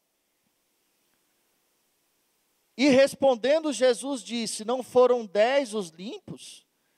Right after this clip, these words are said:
E onde estão os nove? Não houve quem voltasse para dar glória a Deus, senão esse estrangeiro?'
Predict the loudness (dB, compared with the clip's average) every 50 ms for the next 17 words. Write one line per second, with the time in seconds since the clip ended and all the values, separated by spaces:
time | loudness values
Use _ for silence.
0 | _ _ 2 4 4 6 4 2 0 -4 -10 -12 -12 -6 _ -4 -2 -2 -4 -6
1 | -6 -2 0 2 2 2 0 -4 _ _ -20 -20 _ _ _ _ _ _ _ _
2 | -20 -4 -2 0 0 4 4 4 6 6 4 2 -2 -8 -16 _ -10 -10 -4 -2
3 | -2 -2 -2 _ -2 -2 -2 -4 -6 -6 -4 -2 0 0 0 0 -2 -2 -2 -4
4 | -2 0 0 2 2 0 -2 -2 -2 -4 -2 -2 -2 -4 -6 -8 -8 -8 -6 -4
5 | -4 -2 -2 -2 -4 -4 -6 -10 -10 -10 -8 -6 -4 -4 -4 -4 -2 0 2 4
6 | 4 4 2 0 -4 -8